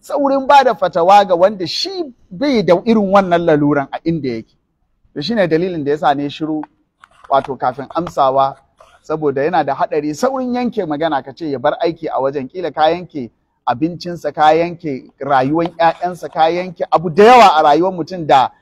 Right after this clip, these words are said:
da wata kalma guda ɗaya wacce ƙila da abin da ya fi dacewa a faɗi ba ita ba. Allah ya taimake mu. Ni ma ina da nawa maganganun guda biyu ne. Allah ya gafarta malam.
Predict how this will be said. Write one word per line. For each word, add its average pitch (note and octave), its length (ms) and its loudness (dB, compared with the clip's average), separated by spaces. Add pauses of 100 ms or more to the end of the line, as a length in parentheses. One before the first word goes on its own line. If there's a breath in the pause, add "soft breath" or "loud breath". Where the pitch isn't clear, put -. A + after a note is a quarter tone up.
(160)
da D3 80 0
wata E3+ 220 2
kalma E3+ 720 2 (380)
guda F3+ 380 6
ɗaya G3+ 240 8
wacce G3 580 0
ƙila G3 320 2
da F3 120 2
abin D#3 260 -4
da D3+ 60 0
ya D#3+ 80 0
fi D#3 100 -10
dacewa D#3 460 2
a C3 40 -4
faɗi C3 260 -12
ba A2 180 -6
ita A2+ 180 -18
ba. A2 80 -20 (680)
Allah E3 200 4
ya C3+ 60 0
taimake B2 340 -12
mu. G#2+ 80 -12 (180)
Ni F#3+ 80 -6
ma B3+ 160 6
ina A#3 160 4
da F3+ 80 0
nawa F3+ 640 4
maganganun D3+ 480 -6
guda C3+ 220 -2
biyu C3 180 -12
ne. A#2+ 60 -12 (100)
Allah G3+ 160 4
ya F3+ 40 2 (120)
gafarta C#3 260 -10
malam. A#2 300 -10